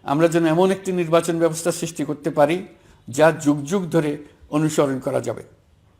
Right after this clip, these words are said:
এর ফলে সাংবৎসরিক রাজনৈতিক সংকট থেকে আমাদের দেশ রক্ষা পাবে।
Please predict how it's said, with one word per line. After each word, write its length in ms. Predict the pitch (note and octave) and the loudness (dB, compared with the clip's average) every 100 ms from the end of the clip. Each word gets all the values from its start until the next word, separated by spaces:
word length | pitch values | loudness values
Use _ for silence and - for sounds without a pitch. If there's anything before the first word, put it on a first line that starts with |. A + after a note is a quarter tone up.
| _ _ _ _ _ | _ _ _ _ _
এর 140 | D3 D3+ | -2 2
ফলে 260 | E3+ D#3+ D#3+ - - _ _ | 2 2 -2 -6 -20 _ _
সাংবৎসরিক 680 | - D3+ D3 D3+ - E3 E3 D#3 | -2 0 2 0 2 0 0 2
রাজনৈতিক 480 | D3 C#3+ C#3+ D3 E3 | 2 2 -2 -2 -4
সংকট 340 | - E3+ E3 D#3+ | -2 -2 -4 -8
থেকে 200 | - C#3 C3+ - - _ | -8 -4 -6 -8 -20 _
আমাদের 320 | A#2+ B2+ B2+ B2 | -6 -2 -2 -2
দেশ 160 | B2 - | -8 -4
রক্ষা 280 | C3+ - - | -6 -2 -4
পাবে। 240 | A2 - | -4 -10